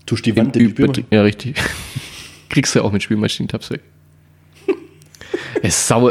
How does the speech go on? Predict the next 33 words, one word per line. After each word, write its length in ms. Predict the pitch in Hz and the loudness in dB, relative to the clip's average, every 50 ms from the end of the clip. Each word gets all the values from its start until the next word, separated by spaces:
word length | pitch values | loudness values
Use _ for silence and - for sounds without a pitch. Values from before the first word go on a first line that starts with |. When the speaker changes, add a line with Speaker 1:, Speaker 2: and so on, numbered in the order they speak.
| - | 2
Speaker 2:
sau 280 | - - - 131 131 131 | 2 0 2 2 4 4
enttäuschend 480 | 123 117 98 - 110 113 107 - 110 101 | 2 0 2 4 4 4 4 2 2 2
gewesen 240 | 107 107 101 107 101 | 4 2 4 4 2
die 100 | 101 101 | 2 2
Woche. 100 | 117 117 | 2 2
Speaker 1:
Ja, 160 | 123 143 151 147 | 4 6 6 4
Speaker 2:
Ohne 60 | - - - | 4 4 4
Speaker 1:
muss 80 | 127 135 | 4 4
Speaker 2:
Witz. 80 | 143 | 4
Speaker 1:
ich 40 | 143 139 139 | 4 2 0
jetzt 20 | |
echt 160 | - 156 151 - | 0 -4 -2 0
sagen, 300 | 170 180 196 175 139 123 | 0 0 2 2 2 2
jetzt, 260 | 120 107 104 - - - 82 - 117 110 | 2 0 -2 -6 -8 -10 -10 -10 -8 -2
weißt 260 | 117 139 165 165 - - - - - - - | 0 0 0 0 -4 -8 -12 -16 -20 0 2
du, 40 | 123 | 2
Speaker 2:
Ja. 60 | 120 | 2
Speaker 1:
also, 200 | 113 107 113 107 - - - - - - _ _ _ _ _ _ _ _ _ _ _ _ - - | 4 0 -4 -6 -8 -14 -20 -20 -20 -20 _ _ _ _ _ _ _ _ _ _ _ _ -4 -4
da 140 | 123 104 120 | -4 -2 0
hast 160 | 139 139 - | -2 -2 -2
du 40 | - | -4
echt 140 | 151 151 - | -4 -6 -4
schon 140 | - 156 127 | -4 -2 -2
andere 260 | 165 170 165 147 - | -2 -4 -4 -6 -6
rausgekommen. 440 | - 113 113 - - - 113 110 107 - - - - - - - - - - | -6 -6 -8 -8 -10 -10 -10 -10 -10 -10 -10 -10 -10 -10 -12 -14 -16 -2 0
Speaker 2:
Ja. 160 | 127 131 - - - - - - _ _ _ _ _ _ - - - - | 2 2 2 -2 -10 -20 -20 -20 _ _ _ _ _ _ -20 -20 -14 -2
Speaker 1:
Ich 100 | - 131 | 2 4
habe 100 | 147 151 | 4 4
eine 80 | 151 143 | 4 2
coole 160 | - 160 151 | 4 4 4
Story 260 | 143 - 180 208 240 240 | 4 2 2 2 2 0
zum 160 | - 127 123 | 2 0 2
Lifehack. 340 | 110 107 107 - - 117 | 2 2 0 0 -2 -6